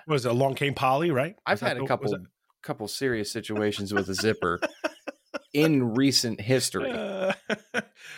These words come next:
Speaker 1: is that
Speaker 2: From,
Speaker 1: because you had, had
Speaker 2: listen,
Speaker 1: no underwear on?
Speaker 2: listen,
Speaker 1: See?
Speaker 2: yes, it is. Okay, funny story. Okay, about my penis. <laughs>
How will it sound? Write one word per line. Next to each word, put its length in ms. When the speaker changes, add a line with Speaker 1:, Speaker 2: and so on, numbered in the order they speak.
Speaker 1:
is 100
that 80
Speaker 2:
From, 220
Speaker 1:
because 100
you 80
had, 320
had 160
Speaker 2:
listen, 140
Speaker 1:
no 140
underwear 300
on? 100
Speaker 2:
listen, 280
Speaker 1:
See? 240
Speaker 2:
yes, 580
it 140
is. 460
Okay, 500
funny 320
story. 680
Okay, 380
about 240
my 100
penis. 460
<laughs> 200